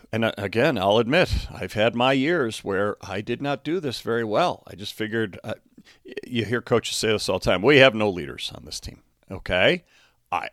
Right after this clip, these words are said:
I get that. I've said it myself. I've felt it myself.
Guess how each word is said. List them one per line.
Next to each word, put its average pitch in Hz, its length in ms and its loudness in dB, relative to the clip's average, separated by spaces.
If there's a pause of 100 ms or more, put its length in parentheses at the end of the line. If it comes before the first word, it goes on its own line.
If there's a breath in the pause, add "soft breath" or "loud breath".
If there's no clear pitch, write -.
(100)
I - 160 -6
get 123 220 4
that. 175 320 2 (100)
I've 78 200 -8
said 95 220 0
it - 120 -2
myself. 131 600 2
I've 131 200 0
felt - 340 2
it - 100 -8
myself. - 600 -10